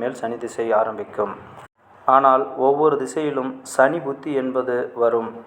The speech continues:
ஆக சனி புத்தி நடந்தாலும் இவர்களுக்கு நல்ல பலன்கள் கிடைக்கும். சனி இவரது பிறப்பு ஜாதகத்தில் யோகமான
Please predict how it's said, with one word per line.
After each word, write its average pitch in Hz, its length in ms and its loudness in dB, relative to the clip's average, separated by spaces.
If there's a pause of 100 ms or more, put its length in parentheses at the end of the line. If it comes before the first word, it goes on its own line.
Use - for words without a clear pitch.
(220)
ஆக 120 220 6 (300)
சனி 131 320 2
புத்தி 135 320 -4
நடந்தாலும் 127 580 4 (800)
இவர்களுக்கு 131 540 4 (240)
நல்ல 131 300 4
பலன்கள் 123 380 2 (140)
கிடைக்கும். 113 480 -4 (640)
சனி 131 300 4 (160)
இவரது 127 340 2 (560)
பிறப்பு 151 280 4 (100)
ஜாதகத்தில் 131 600 2 (640)
யோகமான 147 520 6